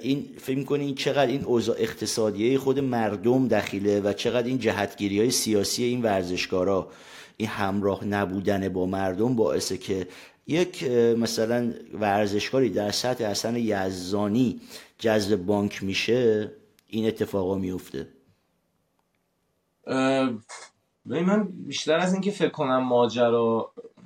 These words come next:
Speaker 2: چیز باشه، مشکلات اقتصادی مردم باشه، همون دیدگاه هاست. نظر من، نظر شخصی من اینه که
Speaker 1: مم.
Speaker 2: من هزار و پونصد کیلومتر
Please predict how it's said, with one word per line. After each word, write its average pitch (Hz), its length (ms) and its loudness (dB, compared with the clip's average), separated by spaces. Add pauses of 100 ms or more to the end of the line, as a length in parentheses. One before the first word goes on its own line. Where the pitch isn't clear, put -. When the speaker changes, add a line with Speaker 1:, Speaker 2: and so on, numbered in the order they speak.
(300)
Speaker 2:
چیز 104 260 -8
باشه، 120 640 0
مشکلات 107 680 -4 (100)
اقتصادی 107 920 -4
مردم 104 440 0
باشه، 110 200 -6
همون 147 200 -6
دیدگاه 101 520 -4
هاست. - 520 -2
نظر 123 420 6
من، 156 320 2
نظر 98 300 -10
شخصی 107 400 -12
من 120 200 -8
اینه 123 200 -6
که 123 140 -6
Speaker 1:
مم. 117 260 2
Speaker 2:
من 107 160 -4
هزار 113 300 -2
و 120 60 -4
پونصد 110 420 -4
کیلومتر 107 480 -2